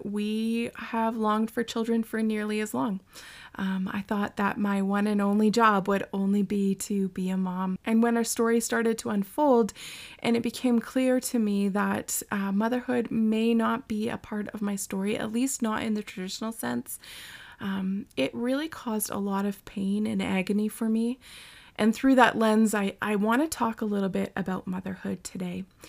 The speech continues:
and how complex it can be. Now, you might be wondering, um, <laughs> about the life of Moses and how this kinda connects into motherhood. Um, obviously, Moses had a mother,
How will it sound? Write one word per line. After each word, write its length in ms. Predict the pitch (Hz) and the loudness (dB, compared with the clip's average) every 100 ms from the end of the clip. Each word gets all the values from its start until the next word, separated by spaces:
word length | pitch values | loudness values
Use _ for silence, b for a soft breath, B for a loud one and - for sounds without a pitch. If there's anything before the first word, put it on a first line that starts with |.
| B B | B B
and 180 | - 190 | -2 -2
how 160 | 190 190 | 0 0
complex 720 | - 202 185 - - - - | 0 -2 -2 -4 -8 -6 -8
it 100 | 196 | -8
can 180 | - 202 | -6 -6
be. 280 | 175 196 190 _ _ _ _ - B B B B - | -4 -6 -8 _ _ _ _ -20 B B B B 2
Now, 320 | 226 226 240 | 4 6 4
you 220 | - 247 | 4 4
might 200 | 233 - | 4 4
be 80 | 254 | 2
wondering, 640 | 220 214 214 208 208 208 - | 4 6 4 4 2 -2 -4
um, 420 | 202 196 196 190 | -4 -2 0 0
<laughs> 40 | - | 0
about 480 | 208 - 220 220 208 | -2 2 6 6 4
the 120 | 226 | 0
life 280 | 208 208 208 | 2 0 0
of 160 | 196 | 2
Moses 540 | 202 196 185 190 185 - | 4 4 2 0 -2 -2
and 180 | 196 | -2
how 240 | 190 208 208 | 0 2 2
this 240 | 196 196 | 2 -2
kinda 260 | - 196 180 | -4 -4 -4
connects 460 | 190 202 - - | -4 -4 -4 -8
into 720 | - 196 190 185 - 185 180 185 B B B 208 | -6 -2 -2 -2 -4 -4 -4 -6 B B B 6
motherhood. 800 | 247 330 233 202 190 185 180 B B B B B | 6 8 6 6 4 2 -2 B B B B B
Um, 280 | 208 190 202 | -6 -4 2
obviously, 880 | 233 247 254 240 - 214 208 208 202 | 6 8 8 6 4 4 6 4 4
Moses 600 | - 202 190 196 202 196 | 2 2 4 2 2 0
had 380 | - - 185 185 | -2 -4 -2 -2
a 180 | - 180 | -4 -4
mother, 460 | 175 175 202 320 | -4 -4 -2 -2